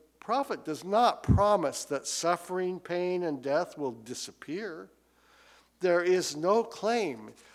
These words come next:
that all disruption and difficulty will vanish if we are good girls and good boys, if we make the naughty and nice, uh, the nice list rather than the naughty list. God is not keeping a list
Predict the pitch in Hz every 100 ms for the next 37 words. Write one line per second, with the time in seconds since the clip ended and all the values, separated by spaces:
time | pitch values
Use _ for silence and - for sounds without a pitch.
0 | _ 147 147 165 185 165 151 - 143 170
1 | 185 - 147 139 127 120 113 170 156 143
2 | 139 135 135 120 120 110 131 160 233 135
3 | 170 - - - 143 117 - 131 120 113
4 | - 127 113 107 117 110 110 104 - 107
5 | 101 98 - 101 92 95 98 123 139 -
6 | _ - - - - 113 - 123 110 -
7 | - _ - 110 117 113 113 - 120 107
8 | 110 113 110 107 95 98 101 98 104 95
9 | - - - - - 98 101 - 110 120
10 | 139 156 - - 107 131 - - 113 120
11 | 113 113 110 104 113 110 110 110 104 135
12 | - - _ _ _ _ _ _ _ -
13 | - - - - - _ _ _ _ -
14 | 131 135 135 127 160 175 165 - 233 247
15 | 214 104 - - - -